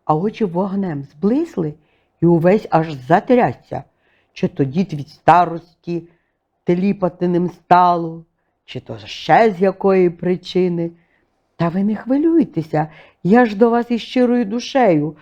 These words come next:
Хлопець спробував залагодити досить невдалий початок розмови. «Он мама для вас і хліб спекла,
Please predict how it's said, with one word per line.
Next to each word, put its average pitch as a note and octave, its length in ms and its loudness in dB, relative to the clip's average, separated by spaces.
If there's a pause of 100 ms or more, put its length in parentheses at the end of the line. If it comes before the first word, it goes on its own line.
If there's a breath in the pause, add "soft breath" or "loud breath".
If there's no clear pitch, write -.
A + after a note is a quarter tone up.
(200 soft breath)
Хлопець G3+ 520 0
спробував G3 640 -2
залагодити F#3 1080 0 (340 soft breath)
досить G3 420 0
невдалий F3+ 560 2
початок E3+ 640 -4
розмови. E3+ 440 -4 (380 soft breath)
«Он G#4 260 2
мама G#3+ 320 4
для F#3 200 4
вас G3 320 0
і E3 60 -4
хліб C4+ 340 -2
спекла, G3+ 680 0